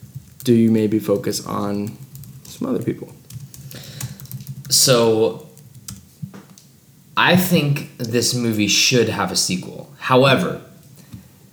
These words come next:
Speaker 2: uh, as of right now, and we're recording this on Friday, December twenty-first, the domestic take of Spider-Man Into the Spider-Verse is forty-five million.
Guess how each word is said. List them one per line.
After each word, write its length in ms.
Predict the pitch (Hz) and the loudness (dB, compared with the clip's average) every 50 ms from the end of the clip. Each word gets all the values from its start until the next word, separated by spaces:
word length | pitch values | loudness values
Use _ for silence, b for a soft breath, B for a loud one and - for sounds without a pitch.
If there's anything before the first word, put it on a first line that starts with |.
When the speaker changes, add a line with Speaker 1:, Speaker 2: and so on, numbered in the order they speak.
| B B B B B - - - - - - - - - - | B B B B B -20 -20 -20 -20 -20 -20 -20 -16 -8 -4
Speaker 2:
uh, 420 | - 113 107 104 98 98 95 95 - - | -2 0 0 2 0 0 -2 -2 0 2
as 220 | 139 160 160 165 | 4 4 4 4
of 100 | 160 143 | 4 6
right 200 | 151 143 143 135 | 6 4 4 4
now, 320 | 127 120 120 123 127 131 | 4 4 4 4 2 2
and 220 | 127 - 117 120 117 | 2 2 0 0 0
we're 60 | 107 | 0
recording 460 | 107 107 107 - - 139 131 127 123 | 2 0 0 2 2 4 4 4 4
this 160 | 117 110 - | 4 2 0
on 100 | 104 101 | 0 -2
Friday, 540 | 95 - - - 123 120 127 127 127 127 123 | -4 -4 -2 0 2 4 4 4 4 4 4
December 400 | 113 113 104 - - 110 101 101 | 4 2 2 2 2 2 0 -2
twenty-first, 1200 | - - - 95 92 90 - - - - 175 202 226 - - - - - - - - - _ - | -2 -2 -4 -2 -2 -2 -4 -4 0 2 4 4 6 4 4 2 0 -4 -10 -18 -20 -20 _ -6
the 60 | 127 120 | -4 0
domestic 680 | 120 131 123 123 131 - - - - 196 180 185 - | 2 2 4 4 4 4 4 4 4 4 2 2 2
take 300 | - - 156 147 143 143 | 2 2 2 2 2 2
of 100 | 127 - | 2 2
Spider-Man 480 | - - - 123 120 120 113 110 110 104 | 2 2 4 2 2 2 0 0 -2 -2
Into 160 | 104 107 107 | -2 -4 -2
the 80 | 95 | -2
Spider-Verse 540 | 90 - - 104 101 98 90 98 98 - - | -4 -2 0 0 0 2 2 0 0 0 -2
is 100 | 90 - | -4 -4
forty-five 640 | - - - 123 127 139 139 143 147 135 123 117 107 | -4 0 2 4 4 4 4 2 2 2 2 2 0
million. 520 | 104 101 98 95 92 90 95 - - | 0 0 0 0 0 -2 -2 -4 -6